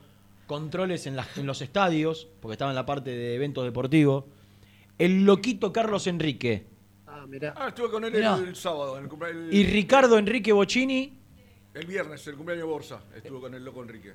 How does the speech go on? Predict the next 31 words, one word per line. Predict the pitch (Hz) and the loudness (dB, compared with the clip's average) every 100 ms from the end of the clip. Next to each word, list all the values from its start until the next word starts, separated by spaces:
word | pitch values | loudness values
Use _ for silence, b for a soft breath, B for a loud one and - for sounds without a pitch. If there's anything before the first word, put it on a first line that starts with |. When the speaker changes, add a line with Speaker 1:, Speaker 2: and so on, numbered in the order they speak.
| - | -10
Speaker 1:
¿Sí? | - 320 381 - | -2 -2 -2 -10
Speaker 3:
Sí. | - - | -18 -14
Speaker 1:
¿Que | 196 | -8
el | 190 | -4
viernes | 240 202 | 0 0
hizo | 185 175 | -2 -2
cumpleaños | 175 208 302 277 | -2 -2 -4 -4
Borsita? | 285 370 240 151 - | -6 -6 -4 -6 -8
¿Cuánto | 285 330 208 | -8 -6 -4
Speaker 3:
Sí. | |
Speaker 1:
cumplió? | 180 156 131 - - - _ | -2 -2 -4 -6 -20 -20 _
Speaker 3:
Cinco | - - 185 175 | -18 -14 -12 -10
tres. | 156 131 - _ _ _ _ _ - | -10 -12 -18 _ _ _ _ _ -16
Speaker 1:
Mirá, | 170 214 220 | -8 -6 -8
está | - - 208 | -10 -8 -4
grande | 302 175 | -2 -4
Juan | 127 131 | -6 -8
Carlos. | 131 120 110 - 117 | -6 -8 -10 -14 -20
Speaker 3:
Y | 101 101 _ _ | -20 -20 _ _
yo | 123 | -20
soy | 101 | -20
más | 76 | -20
grande | 85 87 95 | -20 -20 -20
que | 117 | -20
él. | - - - | -20 -20 -12
Speaker 1:
Y | 143 | -6
lo, | 156 156 | -4 -2
bueno, | 135 131 | -2 -2
está | 107 | -4
bien, | - - 190 | -4 -2 0
pero | 214 | -2